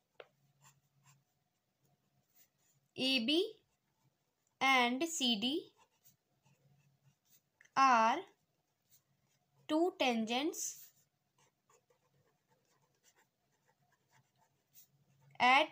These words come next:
the end of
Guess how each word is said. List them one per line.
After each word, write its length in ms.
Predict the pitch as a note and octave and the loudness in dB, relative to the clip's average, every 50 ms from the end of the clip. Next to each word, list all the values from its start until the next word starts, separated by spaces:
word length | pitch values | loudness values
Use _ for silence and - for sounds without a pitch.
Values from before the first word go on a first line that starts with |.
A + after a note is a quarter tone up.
| B3+ C4 | -2 0
the 100 | C4+ B3+ A#3+ - - | 0 0 0 -4 -6
end 320 | - A3+ A3+ A3+ B3 C4+ F4 A4+ A#4+ - _ _ _ _ _ _ _ _ _ _ _ _ _ _ _ _ _ _ - _ _ _ _ _ _ _ _ _ _ _ _ _ _ _ _ _ _ _ _ _ _ _ _ _ _ _ _ _ _ _ _ _ _ _ _ - | -6 -4 -4 -4 -4 -6 -6 -8 -10 -14 _ _ _ _ _ _ _ _ _ _ _ _ _ _ _ _ _ _ -20 _ _ _ _ _ _ _ _ _ _ _ _ _ _ _ _ _ _ _ _ _ _ _ _ _ _ _ _ _ _ _ _ _ _ _ _ -10
of 420 | - C4+ C4 B3 A#3 A#3 C4+ E4 | -4 2 4 6 6 6 6 4